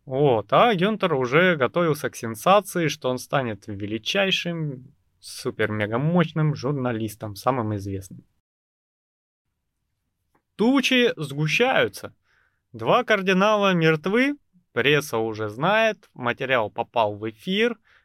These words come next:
как вскрикивает девочка, как падает человек, э,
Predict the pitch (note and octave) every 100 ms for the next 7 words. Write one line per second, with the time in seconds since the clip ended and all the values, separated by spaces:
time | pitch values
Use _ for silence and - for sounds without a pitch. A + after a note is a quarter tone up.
0 | _ - A#2+ - - - A#2+ A2 G#2+ G#2
1 | G#2 A#2+ G#3+ A#3 G#3+ - E3 C3+ - B2
2 | A#2 G#2 G2 - - A2 D3 G#3 B3 A#3+
3 | -